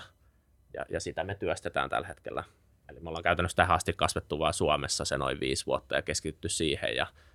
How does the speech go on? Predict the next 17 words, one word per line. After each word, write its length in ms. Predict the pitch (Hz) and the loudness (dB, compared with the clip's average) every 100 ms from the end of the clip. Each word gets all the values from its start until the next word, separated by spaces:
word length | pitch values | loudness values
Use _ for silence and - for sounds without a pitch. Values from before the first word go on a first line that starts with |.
| - _ - | -20 _ -2
tällä 160 | 73 82 | 2 2
hetkellä 320 | - - 71 | 2 0 2
me 100 | - _ - | 0 _ -2
työstetään 400 | 64 - 113 92 | -2 2 6 6
ry-, 180 | 87 - | 4 -2
niinku 220 | - - | -12 -4
rytinällä 480 | 85 80 80 73 71 - - - | -2 0 2 4 2 0 -14 -6
ensimmäisen 460 | 76 76 73 92 | -4 0 0 2
uuden 220 | 71 71 76 | 2 2 2
markkinan 440 | 67 - - - | 0 -2 -4 -2
avaamista 580 | 65 58 60 62 - - | 2 0 0 -4 -4 -4
ja 140 | 67 - - - _ - - _ - - - | -4 -6 -14 -20 _ -20 -20 _ -20 -20 -6
se, 140 | - - | -6 -4
se 140 | 110 | 0
on 140 | 69 73 | 2 2
se 160 | 90 - - | 0 0 -4
meidän 340 | 76 67 73 | 0 4 4